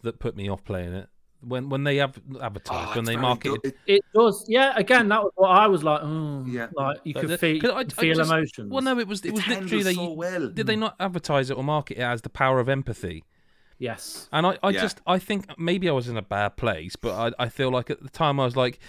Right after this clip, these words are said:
Speaker 1: "If we really need to make empathy a superpower, we have, we're so fucked." How can we be in a position where empathy needs to be something that is, like, special? Empathy's natural, isn't it? I, I j-, and, and,
Speaker 2: Mm.
Speaker 1: and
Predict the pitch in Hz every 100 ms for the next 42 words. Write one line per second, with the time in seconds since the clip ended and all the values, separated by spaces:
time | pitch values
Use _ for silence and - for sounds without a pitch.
0 | - - 180 233 247 254 247 220 214 196
1 | - 180 170 - _ _ _ - 156 151
2 | 139 135 123 117 - 143 - - 110 90
3 | 87 - _ _ _ _ _ - - 220
4 | 202 156 131 - 175 170 - - - -
5 | - - - - 320 165 - - - _
6 | - _ - 220 233 240 240 214 220 190
7 | 175 180 208 175 160 - 175 180 160 147
8 | 131 131 127 131 123 143 131 139 123 117
9 | 123 127 127 - - - 175 - 107 95
10 | - - - 285 247 190 147 147 180 254
11 | - - 135 107 101 151 220 - 170 160
12 | 170 - 160 165 170 180 165 160